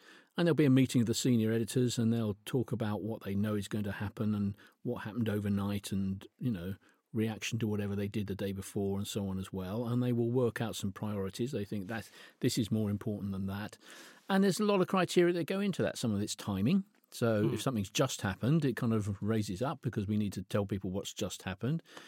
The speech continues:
Speaker 1: If something's new or it's got real novelty or is particularly unusual or is a particular scale, and, and, you know, that's kind of wars and earthquakes and, you know, disasters and so on as well. So there's a whole range of,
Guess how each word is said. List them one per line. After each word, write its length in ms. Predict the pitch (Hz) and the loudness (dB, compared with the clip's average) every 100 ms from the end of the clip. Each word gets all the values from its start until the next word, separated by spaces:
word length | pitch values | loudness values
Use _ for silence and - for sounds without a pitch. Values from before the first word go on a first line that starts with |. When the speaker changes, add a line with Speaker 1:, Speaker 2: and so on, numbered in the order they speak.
| - - | -16 -8
Speaker 1:
If 80 | - | -4
something's 400 | 131 98 104 87 | -2 -2 -2 2
new 480 | 110 113 117 131 156 | 4 6 6 4 2
or 140 | 113 | 0
it's 80 | - | 0
got 200 | 120 120 | -2 2
real 320 | 113 117 107 | 2 2 2
novelty 720 | 104 104 104 104 - 127 151 | 2 2 0 -2 0 0 2
or 220 | 123 98 | 0 0
is 80 | 98 | -2
particularly 480 | - - 120 - 101 | -4 -4 -4 0 0
unusual 720 | 101 101 110 110 101 131 156 - - - - | 2 4 4 4 4 2 0 -8 -20 -14 0
or 120 | 139 | 2
is 80 | 123 | 4
a 60 | 104 | 2
particular 480 | 110 - 117 90 | -2 -4 -4 -4
scale, 720 | 92 - - 107 98 123 165 135 | -2 -2 0 0 2 0 0 -2
and, 300 | 92 101 - | -2 -2 -2
and, 260 | 107 104 | -2 0
you 80 | 123 | 0
know, 160 | 87 101 | -2 -2
that's 240 | 92 - | -4 -6
kind 180 | - 104 | -2 -2
of 120 | 92 | -2
wars 340 | 95 104 113 | -2 -2 -2
and 140 | 92 92 | -2 -2
earthquakes 560 | 107 - 104 110 - | -2 -2 -2 -2 -4
and, 220 | 90 87 85 _ - | -6 -6 -8 _ -4
you 80 | |
know, 100 | 104 | -4
disasters 680 | 92 95 98 95 95 - 143 | -2 -4 -4 -4 -4 -6 -4
and 100 | 104 | -4
so 180 | 127 107 | -2 -2
on 140 | 101 | -2
as 120 | 98 | -4
well. 280 | 107 98 104 - - - | -4 -4 -4 -8 -18 -4
So 220 | - 170 | 4 6
there's 200 | 170 185 | 4 4
a 60 | |
whole 220 | 160 190 160 | 4 6 6
range 420 | 151 151 139 107 | 6 6 6 4
of, 160 | 101 | 0